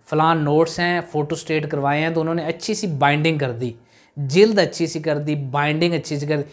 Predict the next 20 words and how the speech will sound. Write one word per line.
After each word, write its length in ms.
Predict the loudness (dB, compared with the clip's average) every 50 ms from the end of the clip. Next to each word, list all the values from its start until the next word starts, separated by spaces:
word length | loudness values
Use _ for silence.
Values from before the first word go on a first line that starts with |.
| -16 -20 -20 -18 _ -12 -6 -2
बाइंड 400 | 0 2 4 4 4 4 4 4
का 140 | 4 4 2
मतलब 280 | 2 0 0 0 0
होता 220 | 0 0 0 2 0
है 60 | 0
उसे 180 | 0 0 -2
म-, 440 | -2 0 0 0 -2 -2 -2 -2 -4 -4 -8 -16 _ _ _ _ _ _ _ _ _ _ -8
मरबूत 640 | -4 0 4 4 4 4 4 2 4 4 4 4 2
करना, 400 | 0 -2 -2 -4 -4 -6 -10 -12 _ _ _ _ _ _ _ _ _
रबत 380 | -8 -2 0 2 2 2 0 2
कायम 280 | 2 2 4 2 2
करना, 360 | 0 -2 -2 -2 -2 -2 -4 -4
मजबूत 540 | -2 -2 -2 -2 -2 0 2 2 2 2 0
करना, 340 | -2 -2 -2 0 -2 -2 -2
जोड़ना, 680 | -2 -4 0 2 4 4 6 4 4 0 -2 -4 -6 -10 -16 _ _ _ _ _ _ -20 _ _ _ _ _ _ _ _ _ _ _ _ _ _ _
बाइंड 500 | -8 -4 0 2 2 4 4 4 4 2
कर 160 | 2 2 0 0
देना, 240 | 0 -2 -2 -2 -2
जोड़ 300 | -2 2 4 4 4 4
देना। 280 | 2 0 -2 -4 -8